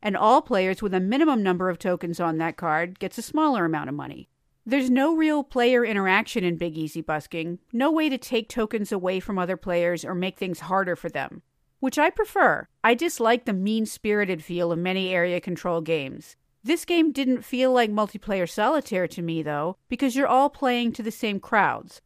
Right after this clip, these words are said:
What you do is very dependent on what your opponents just did and what you think they're going to do next.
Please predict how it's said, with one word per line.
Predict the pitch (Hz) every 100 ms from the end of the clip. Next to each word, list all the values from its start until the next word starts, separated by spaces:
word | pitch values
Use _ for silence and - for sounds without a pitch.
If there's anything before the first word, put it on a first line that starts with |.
| _ -
What | 254
you | 269
do | 269 285
is | 262 208
very | 226 247 269
dependent | - - 262 240 202
on | 185 190
what | 214 226
your | 208
opponents | 190 220 226 208 -
just | 208 196 -
did | 165 160
and | - 180
what | 202 202
you | 208
think | - 202
they're | 196
going | 175 196 208 202
to |
do | 170 160 156
next. | 165 135 - -